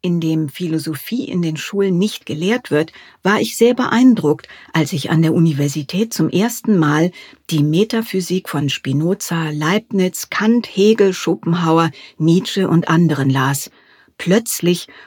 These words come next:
wurde ich in neue Denkweisen über die Wirklichkeit und das Wesen meines Selbst innerhalb dieser Wirklichkeit hineingestoßen. Das zweite Mal,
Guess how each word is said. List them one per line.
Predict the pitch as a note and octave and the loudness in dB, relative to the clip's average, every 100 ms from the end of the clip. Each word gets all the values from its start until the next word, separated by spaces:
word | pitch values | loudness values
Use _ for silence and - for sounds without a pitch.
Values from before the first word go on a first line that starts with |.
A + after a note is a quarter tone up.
| - | 0
wurde | F3 F3 | 2 4
ich | C#3+ E3+ | 2 2
in | D#3+ | 2
neue | D#3+ F#3+ A#3 | 4 4 4
Denkweisen | G#3+ A3+ B3 D#3+ E3 D#3+ D#3+ F3+ | 4 0 2 0 2 2 0 0
über | D#3+ | 0
die | E3+ E3 | 0 -2
Wirklichkeit | E3 G#3 F3 E3 - F3 F3 - - - - | -2 -4 -4 -4 -2 -2 -4 -10 -20 -8 2
und | G3 | 2
das | F3 E3 D#3+ | 4 -2 0
Wesen | D#3+ F#3 A3+ A3+ A3+ | 2 2 4 2 2
meines | F3+ E3 D#3+ D3+ C#3+ - | 2 2 2 2 -2 -2
Selbst | E3+ B3 - - - - - | -2 -2 -4 -12 -16 -20 -4
innerhalb | - G3 E3+ E3 D#3+ | 2 4 4 2 0
dieser | - F3+ F3 | -2 -2 -2
Wirklichkeit | E3 E3 D#3 - E3 D#3+ | -2 -4 -6 -6 -4 -2
hineingestoßen. | E3 D#3 C#3 C#3 C3+ - C#3 C3 A#2+ B2+ _ _ _ _ _ _ | 0 2 2 0 -4 -6 -6 -6 -8 -10 _ _ _ _ _ _
Das | E3 D3 - | -2 -2 -4
zweite | D3 E3 G3 A3 | 0 0 2 2
Mal, | F3 D#3 D3+ | 4 4 2